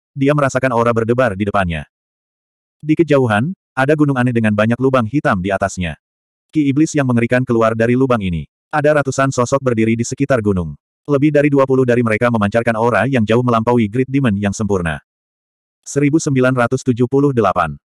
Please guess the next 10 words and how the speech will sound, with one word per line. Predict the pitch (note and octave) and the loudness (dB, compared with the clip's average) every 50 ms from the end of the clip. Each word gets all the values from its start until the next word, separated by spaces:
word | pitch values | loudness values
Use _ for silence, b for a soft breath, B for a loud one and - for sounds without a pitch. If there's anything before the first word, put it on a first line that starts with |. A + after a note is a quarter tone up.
| _ _ _ _ _ _ _ _ _ _ _ _ _ - | _ _ _ _ _ _ _ _ _ _ _ _ _ -2
Tampaknya | D3+ C#3+ C3+ C#3 C#3 C#3+ D3 E3 | -2 0 0 0 0 0 0 0
menyadari | D#3+ D3+ C3 A#2+ A#2 A2+ | 0 2 2 2 2 2
kedatangan | B2+ C3 B2 A2 G#2+ A2+ A2 A2+ | 0 0 0 0 0 0 0 0
Ningqi, | A2 A#2 C3 D3 D3 A#2 G2 E2 F2 _ _ _ | 0 0 -2 -2 -2 -2 -4 -4 -6 _ _ _
ras | - C#3 C3+ C3+ | -4 -4 -2 -2
iblis | C#3+ C3+ C#3 - C3+ | -2 -2 -2 -2 -2
menoleh | B2+ A#2 G#2+ G#2+ G#2 | 0 0 0 0 0
dan | A2 A2 | 0 0
menatap | A#2 B2 B2+ C3 - A#2 | 0 0 0 0 0 -2
Ningqi. | G#2 G2 F#2+ F2+ - F2 D2+ C#2 | -2 -2 -4 -4 -6 -8 -8 -10